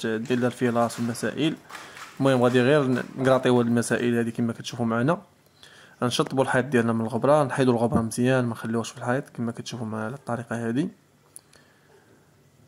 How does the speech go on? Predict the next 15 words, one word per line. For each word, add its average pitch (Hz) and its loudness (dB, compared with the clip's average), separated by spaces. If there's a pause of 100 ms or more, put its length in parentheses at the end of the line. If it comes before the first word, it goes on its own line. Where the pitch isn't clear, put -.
(440)
آه، 135 2
بعد 117 2
ما 117 2
كنشطبوا 123 -2
كنجيبوا 135 4
الشبكه 127 0
هي 123 6
هادي 117 0
كما 113 -6
كتشوفوا 117 -4
معنا. 123 -2 (1400)
ها 131 2
هي 117 2
الشبكه 117 -4
اللي 117 -2